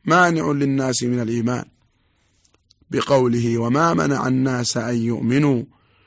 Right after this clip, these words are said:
إذ جاءهم الهدى إلا أن قالوا:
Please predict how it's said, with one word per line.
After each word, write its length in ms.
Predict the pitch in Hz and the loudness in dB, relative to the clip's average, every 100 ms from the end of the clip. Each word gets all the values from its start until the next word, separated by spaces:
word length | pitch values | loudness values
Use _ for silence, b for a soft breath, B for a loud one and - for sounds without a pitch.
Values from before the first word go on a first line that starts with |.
| b b | b b
إذ 180 | 131 113 | -4 -2
جاءهم 580 | 120 135 151 156 151 139 | 0 4 4 4 2 0
الهدى 560 | 127 131 151 160 151 - _ _ _ _ _ _ _ | 0 0 0 0 0 -4 _ _ _ _ _ _ _
إلا 560 | - 147 143 139 127 127 | -2 0 2 2 0 -2
أن 160 | 123 120 | -4 -2
قالوا: 560 | 135 135 127 123 117 | 2 2 2 -2 -4